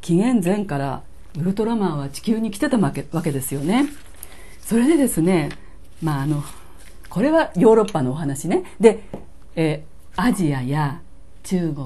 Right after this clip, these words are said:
国や日本では、この子安貝はですね、安産のお守りなんです。こう、こういうふうにすると、この形がですね、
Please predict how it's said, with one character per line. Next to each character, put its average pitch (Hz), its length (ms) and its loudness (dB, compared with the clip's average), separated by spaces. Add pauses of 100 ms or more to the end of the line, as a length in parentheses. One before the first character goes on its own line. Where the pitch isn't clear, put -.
(140)
国 135 140 -8
や 143 200 -4
日 143 200 2
本 196 220 0
で 131 140 -4
は、 139 220 -4 (340)
こ 170 160 0
の 156 480 2
子 165 80 -2
安 196 280 0
貝 165 180 2
は 135 80 -4
で 131 100 -6
す - 80 -8
ね、 143 240 -2 (400)
安 349 320 4
産 175 260 6
の 135 120 0
お - 20 2
守 147 320 2
り 143 40 2
な 143 120 -2
ん 135 60 -4
で 135 100 -6
す。 - 240 -10 (760)
こ 302 340 2
う、 - 20 -8 (320)
こ - 160 2
う - 20 8
い 311 40 10
う - 20 6
ふ 302 60 8
う 311 40 10
に 233 100 8
す 165 140 -4
る 151 120 -2
と、 147 300 -2 (460)
こ 240 160 6
の 277 160 8
形 269 500 0
が 247 140 2
で 156 100 0
す - 140 -8
ね、 135 320 -2